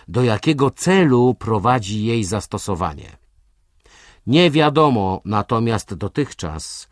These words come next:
jakimi urządzeniami rząd ma zamiar stan wojenny w kraju zastąpić i jak sobie wyobraża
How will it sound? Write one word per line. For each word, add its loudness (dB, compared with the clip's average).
jakimi 2
urządzeniami 0
rząd 0
ma 2
zamiar -2
stan 0
wojenny 0
w -20
kraju -4
zastąpić -8
i 0
jak 2
sobie 2
wyobraża 2